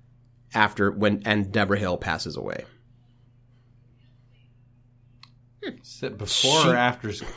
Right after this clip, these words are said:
Speaker 2: Ghosts of Mars?
Speaker 1: I think after.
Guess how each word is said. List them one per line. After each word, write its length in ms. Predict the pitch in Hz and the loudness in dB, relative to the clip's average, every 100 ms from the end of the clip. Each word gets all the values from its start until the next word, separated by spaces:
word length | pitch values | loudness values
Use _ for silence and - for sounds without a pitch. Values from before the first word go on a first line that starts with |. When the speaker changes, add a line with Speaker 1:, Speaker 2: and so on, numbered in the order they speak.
| - - 135 | -14 -14 -6
Speaker 2:
Ghosts 280 | 107 98 | -4 -4
of 120 | 101 92 | -8 -10
Mars? 460 | 92 82 - - _ _ _ - - - - | -10 -12 -14 -16 _ _ _ -20 -20 -20 -16
Speaker 1:
I 40 | - | -8
think 220 | 104 - | -8 -6
after. 420 | 85 - - - | -6 -8 -12 -14